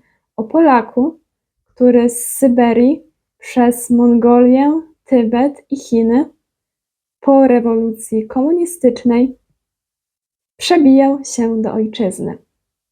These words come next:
Po drodze zaś, pośród ciągłych walk z komunistami, spotykał gościnnych lub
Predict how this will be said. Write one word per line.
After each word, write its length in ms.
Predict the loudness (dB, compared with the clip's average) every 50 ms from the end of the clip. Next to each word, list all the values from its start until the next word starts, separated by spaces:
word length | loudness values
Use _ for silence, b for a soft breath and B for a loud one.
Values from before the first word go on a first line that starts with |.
| _ _ _ _ _ _ _ _ _ _ _ _ _ _ _ _ _ _ _ _
Po 120 | -2 0
drodze 320 | 2 2 0 2 2 0 0
zaś, 500 | 0 0 -2 -2 -2 -6 -10 -16 -20 _ _ _ _ _ _ _ _ _ _ _ _ _ _ _ _ _ _
pośród 760 | 0 0 0 0 -2 -2 0 0 0 0 -2 -4 -12 -20 _ _ _ _ _ _ _ _
ciągłych 600 | 0 2 2 4 4 4 2 2 0 0 -4 -6
walk 300 | -2 -2 0 0 -2 -4
z 120 | -8 -16 -10
komunistami, 920 | -6 -4 -2 0 0 0 -2 -4 -4 -2 -2 0 0 0 0 0 -2 -4 _ _ _ _ _ _ _ _ _ _ _ _ _ _ _ _ _
spotykał 840 | -20 -10 -4 -4 -2 0 0 0 0 0 0 2 2 2 2 0
gościnnych 1000 | 0 -2 -2 -2 -6 -4 0 2 4 4 4 4 4 4 2 2 -2 -4 -10 _ -6
lub 400 | -2 0 2 0 0 0 -4